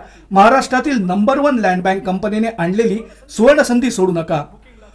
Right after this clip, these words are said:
बुकिंगला जो प्रचंड प्रतिसाद मिळतोय, त्या प्रतिसादात तुम्हीही सामील व्हा. सोबत पंतप्रधान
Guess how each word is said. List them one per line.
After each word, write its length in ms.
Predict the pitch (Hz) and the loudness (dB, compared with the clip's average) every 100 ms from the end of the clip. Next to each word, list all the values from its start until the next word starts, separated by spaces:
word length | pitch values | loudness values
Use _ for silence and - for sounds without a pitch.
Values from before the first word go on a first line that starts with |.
| _ _ | _ _
बुकिंगला 460 | 180 233 285 269 262 | -4 0 0 2 0
जो 140 | 247 | 0
प्रचंड 420 | 240 196 269 269 247 | -2 -2 0 0 0
प्रतिसाद 460 | 202 202 185 185 | -4 -6 -4 -2
मिळतोय, 400 | 180 196 220 202 | -2 0 0 0
त्या 200 | 220 226 | 2 2
प्रतिसादात 600 | 214 208 202 233 214 185 147 - - | 2 0 -4 -2 0 0 -4 -10 0
तुम्हीही 320 | 214 247 294 | 4 4 4
सामील 320 | - 180 185 | 2 0 0
व्हा. 200 | 160 156 139 - - - - | 0 -2 -4 -18 -20 -20 -8
सोबत 400 | - 196 240 269 - | 0 2 2 -2 0
पंतप्रधान 500 | 226 233 277 269 294 | 2 4 4 4 2